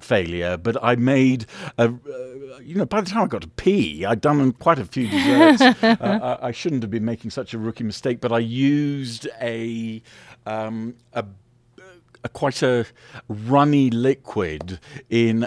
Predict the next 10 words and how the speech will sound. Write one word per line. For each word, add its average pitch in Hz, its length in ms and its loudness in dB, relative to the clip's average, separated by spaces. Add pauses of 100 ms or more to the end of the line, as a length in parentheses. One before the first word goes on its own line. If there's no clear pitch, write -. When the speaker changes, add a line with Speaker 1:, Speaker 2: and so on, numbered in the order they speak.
Speaker 1:
a, 110 640 0
um, 101 960 -4 (580)
a 98 140 -8
tart 139 540 -2
pan 90 320 -4
that - 140 -12
had 104 180 0
a 95 40 -4
removable 95 680 0
bottom, 80 640 -4